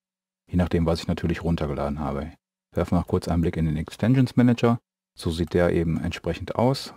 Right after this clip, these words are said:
und diese Sachen werden dann also sofort entsprechend hier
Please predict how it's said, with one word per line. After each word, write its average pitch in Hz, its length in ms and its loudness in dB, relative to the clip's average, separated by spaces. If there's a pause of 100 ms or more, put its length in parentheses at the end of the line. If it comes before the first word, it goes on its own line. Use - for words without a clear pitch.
(360)
und 92 500 0
diese 87 240 0
Sachen 85 400 0
werden 85 220 2
dann 82 180 0
also 85 400 -2 (160)
sofort 85 720 0
entsprechend - 640 -4
hier 78 340 -2